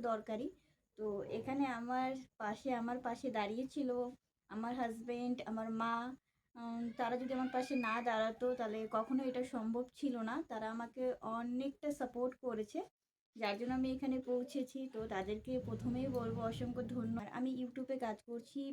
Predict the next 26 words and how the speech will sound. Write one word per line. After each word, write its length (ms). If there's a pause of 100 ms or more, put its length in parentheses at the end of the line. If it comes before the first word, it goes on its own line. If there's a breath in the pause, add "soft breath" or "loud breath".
প্রায় 340
দু 60 (100)
বছর 260 (100)
হয়ে 260
গেছে। 260 (760)
তো 80 (920)
যেহেতু 340
আমি 180
হাউসওয়াইফ, 560 (140)
কাজ 140 (140)
করার 260 (140)
পাশাপাশি, 580 (400)
বাড়ির 340
কাজ 140 (360)
করার 280
পাশাপাশি 380 (100)
দু 120
চারটা 280
করে 120 (100)
ভিডিও 220 (100)
বানাই। 240 (380)
তো 40 (100)
তোমরা 240
আমাকে 200 (100)
সাপোর্ট 340 (120)
করেছো, 320